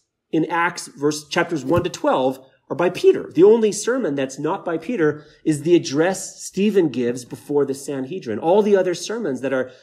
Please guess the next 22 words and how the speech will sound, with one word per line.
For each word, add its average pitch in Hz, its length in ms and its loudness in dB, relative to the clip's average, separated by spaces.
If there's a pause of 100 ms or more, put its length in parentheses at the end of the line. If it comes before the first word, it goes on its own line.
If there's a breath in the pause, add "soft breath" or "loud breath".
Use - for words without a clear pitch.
that 139 140 0
are 135 60 2
recorded 175 640 2
for 123 160 -6
us - 380 -12 (500)
were 147 120 2
given 165 360 4
by 156 160 -2
Peter. 156 500 -4 (220 soft breath)
Similarly, 208 640 6
all 220 340 6
the 220 80 6
miracles 220 800 0
that 156 100 -4
are 151 160 0
actually 180 380 -2
recorded 165 640 2 (160 loud breath)
in 151 220 0
Acts 147 320 -2
one 147 360 0
to 139 100 -8
twelve 123 520 -4